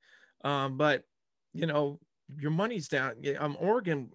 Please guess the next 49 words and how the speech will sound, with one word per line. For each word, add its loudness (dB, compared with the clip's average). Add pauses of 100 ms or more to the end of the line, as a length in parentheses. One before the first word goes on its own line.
(120)
with, 0
like, 2
Chip -2
Kelly, 8
well, 4
you're 4
right. 4
Oregon 6
was -10
nothing 0
before, -6
um, -12
Chip -8
Kelly -8
got -16
there. -14 (540)
And -8
they -2
weren't -4
much -4
after -2
he -2
left -4
either. -10 (560)
Um, 0
there 4
you 4
go, 0
Oregon -4
at -10
Utah. -8
I -14
mean, -10
Utah, -4 (280)
impressive, -6
man. -16
Just -8
an -4
impressive -8
team. -14 (420)
Um, -8
you -2
knew 0
they 8
were 6
gonna 4
win. 2
I -2
mean, 2